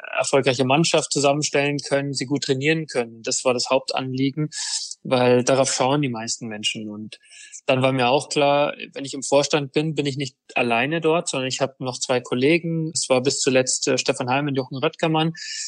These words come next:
Die haben ihre Expertise eingebracht, sodass ich mich in den Bereichen Strategie, Sport oder auch Kommunikation darauf konzentrieren konnte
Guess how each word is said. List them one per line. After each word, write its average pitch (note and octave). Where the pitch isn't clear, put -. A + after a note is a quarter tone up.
Die C#3+
haben C#3+
ihre D3
Expertise D#3+
eingebracht, D#3+
sodass C#3+
ich -
mich D3
in C3+
den B2+
Bereichen C3
Strategie, C3
Sport C3
oder B2+
auch B2+
Kommunikation C#3
darauf C3
konzentrieren C#3+
konnte E3